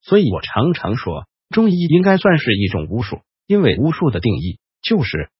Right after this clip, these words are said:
用象征物，在我们人不能够了解真正的真理的情况下，透过象征物去操作真理的技术叫做巫术。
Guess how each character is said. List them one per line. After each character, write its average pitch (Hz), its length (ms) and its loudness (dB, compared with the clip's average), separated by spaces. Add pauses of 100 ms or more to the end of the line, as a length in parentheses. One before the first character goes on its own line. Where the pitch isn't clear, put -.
(120)
用 165 160 2
象 131 240 0
征 156 220 2
物， 107 160 -4 (260)
在 - 160 0
我 123 160 0
们 - 160 -2
人 117 220 0
不 214 160 0
能 135 160 2
够 170 100 2
了 104 220 4
解 78 360 -2
真 202 200 4
正 196 140 4
的 92 100 4
真 185 200 2
理 110 100 0
的 78 100 -6
情 101 180 -8
况 101 160 -2
下， - 260 -8 (260)
透 226 220 2
过 151 160 -2
象 175 300 0
征 165 220 0
物 117 140 0
去 - 180 -2
操 165 240 0
作 160 200 2
真 185 200 2
理 123 100 -4
的 113 100 -2
技 165 180 0
术 123 160 -2
叫 - 280 2
做 107 160 0
巫 120 180 -4
术。 127 240 -4